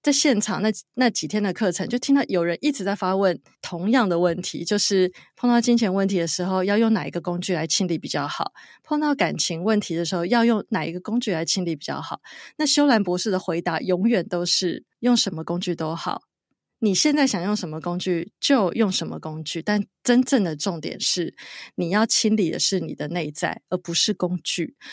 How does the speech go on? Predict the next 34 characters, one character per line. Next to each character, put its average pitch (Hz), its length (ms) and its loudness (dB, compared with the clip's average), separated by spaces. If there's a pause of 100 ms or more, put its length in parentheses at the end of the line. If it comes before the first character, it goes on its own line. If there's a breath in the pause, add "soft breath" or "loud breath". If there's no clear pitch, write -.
(120)
所 - 140 2
以 311 60 6
那 330 100 4
时 226 160 2
候 214 180 2
我 165 80 2
在 202 180 2
听 196 200 -2
他 202 140 0
不 180 140 -8
断 202 220 0
不 180 120 -4
断 180 260 0
地 165 160 -2
重 160 340 -4
复 185 440 0
这 220 120 0
个 180 200 -2
观 208 260 0
念 208 140 2
的 170 100 -2
时 - 180 -4
候， 160 180 -4
我 - 60 -12
就 233 120 -2
意 262 160 2
识 226 160 2
到 190 180 2
说： 180 280 -2 (260 loud breath)
好， - 220 -6
原 202 220 2
来 202 220 4
就 220 120 2
是 196 400 -2